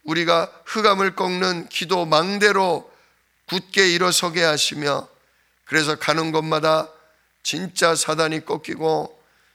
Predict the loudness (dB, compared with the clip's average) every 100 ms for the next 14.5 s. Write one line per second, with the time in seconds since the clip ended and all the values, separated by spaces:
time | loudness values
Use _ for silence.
0 | -20 -12 -6 0 2 2 2 0 0 -2
1 | -4 -2 -2 0 0 -2 -2 -2 -4 -8
2 | _ _ _ _ -6 0 0 -2 -8 _
3 | -2 0 0 -2 0 2 2 0 -2 -4
4 | -4 -2 -2 -4 _ _ -14 -8 -4 -4
5 | -4 -6 -8 -4 -2 -2 -4 -18 _ _
6 | -12 -10 -10 -10 -8 -4 -4 -6 -12 -16
7 | -8 -2 -2 -2 -8 -12 -12 -14 -16 _
8 | _ _ _ _ _ -8 -4 -4 -2 2
9 | 2 2 -2 -8 _ _ -10 0 0 0
10 | -2 -2 -4 -14 _ -2 2 4 4 0
11 | -2 -2 -4 -2 0 0 0 -2 -4 -8
12 | _ _ -10 -6 -2 -2 0 -2 -2 -2
13 | -4 -4 -4 -2 -2 -4 -4 -4 -6 -6
14 | -4 -2 -2 -2 -4